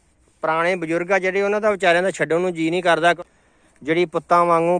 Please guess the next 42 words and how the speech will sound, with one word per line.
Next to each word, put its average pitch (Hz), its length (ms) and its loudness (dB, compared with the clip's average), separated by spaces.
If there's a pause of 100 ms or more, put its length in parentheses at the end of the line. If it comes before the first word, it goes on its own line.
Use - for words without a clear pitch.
ਪਾਲੀ 160 300 2
ਫਸਲ 160 400 -2
ਝੋਨਿਆਂ 156 460 2
ਦੀ 147 260 0 (500)
ਜਦੋਂ 156 300 0
ਇੱਦਾਂ 165 280 2
ਦੀ 175 100 0
ਕੁਦਰਤੀ 160 420 -2
ਮਾਰ 151 300 4
ਪੈਂਦੀ 151 340 -4
ਆ, 165 80 2
ਤੇ 170 100 -4
ਕਿਸਾਨ 147 500 -2
ਵੀਰ 151 240 -2
ਵਾਸਤੇ 151 360 0
ਬਹੁਤ 185 380 0
ਜ਼ਿਆਦਾ 151 360 2
ਜਿਹੜਾ 151 200 4
ਉਹ 165 200 2
ਔਖਾ 151 300 -2
ਹੋ 165 100 4
ਜਾਂਦਾ 120 300 -4
ਵਾ, 113 140 -6 (1200)
ਕਿਉਂਕਿ 208 600 2
ਸਾਰਿਆਂ 175 420 2
ਨੂੰ 208 120 0
ਪਤਾ 175 240 4
ਵਾ 180 140 6
ਕਿ 180 180 0
ਝੋਨੇ 160 380 0
ਦੀ 170 100 -2
ਫਸਲ 160 320 0
ਦੇ 170 120 2
ਉੱਤੇ 170 280 -2
ਬਹੁਤ 175 480 2
ਜ਼ਿਆਦੀ 147 380 2
ਕਿਸਾਨ 147 440 -4
ਵੀਰਾਂ 151 240 -2
ਦੀ 156 100 -6
ਮਿਹਨਤ 156 360 0
ਲੱਗਦੀ 127 460 -2
ਆ। 110 80 -6